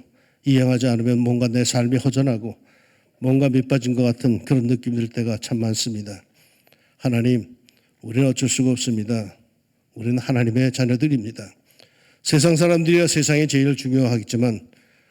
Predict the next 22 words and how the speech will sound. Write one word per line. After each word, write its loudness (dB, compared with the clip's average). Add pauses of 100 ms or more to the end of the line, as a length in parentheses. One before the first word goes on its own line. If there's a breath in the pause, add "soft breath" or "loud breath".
(100)
우리는 0
하나님의 2
백성들, -6 (640)
하나님께 2
예배함이 0
가장 0
중요한 -4
것 -8 (240)
알고 -10
있습니다. -10 (480 soft breath)
하나님, -2 (880 soft breath)
예배하러 2
나온 2
김에 0 (880)
내 4
삶 4
속에서 0 (240)
하나님이 0
얼마나 2
나에게 2
소중한 0
분인지를 0